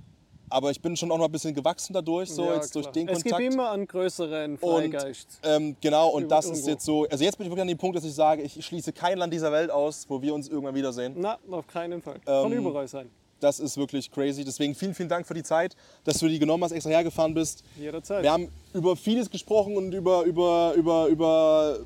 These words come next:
Speaker 1: Sport, über Unternehmertum, über persönliche Sachen. Vielen Dank, dass ihr noch dran geblieben seid bis hierhin. Ich wollte am Anfang immer noch sagen, ähm, jetzt sag ich's am Ende, es hilft, Abo dalassen, Spotify fünf Sterne,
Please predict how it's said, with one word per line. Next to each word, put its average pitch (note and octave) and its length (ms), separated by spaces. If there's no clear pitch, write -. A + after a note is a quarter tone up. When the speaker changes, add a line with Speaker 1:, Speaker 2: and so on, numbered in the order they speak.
Speaker 1:
Sport, F#3+ 360
über F3+ 160
Unternehmertum, F3+ 760
über D3+ 540
persönliche D#3 360
Sachen. D#3 320
Vielen E3+ 220
Dank, D#3+ 160
dass C#3+ 100
ihr D#3 40
noch C#3+ 100
dran E3 160
geblieben D3 280
seid C#3+ 200
bis C#3 100
hierhin. D#3 320
Ich - 100
wollte E3 200
am D#3+ 60
Anfang D#3 220
immer E3+ 140
noch D#3 100
sagen, D3+ 460
ähm, C3+ 640
jetzt C3 120
sag C#3+ 80
ich's C3+ 80
am B2+ 120
Ende, C#3 320
es C3+ 120
hilft, D#3+ 480
Abo C#3 240
dalassen, C3 480
Spotify C3+ 480
fünf A#2+ 160
Sterne, B2 300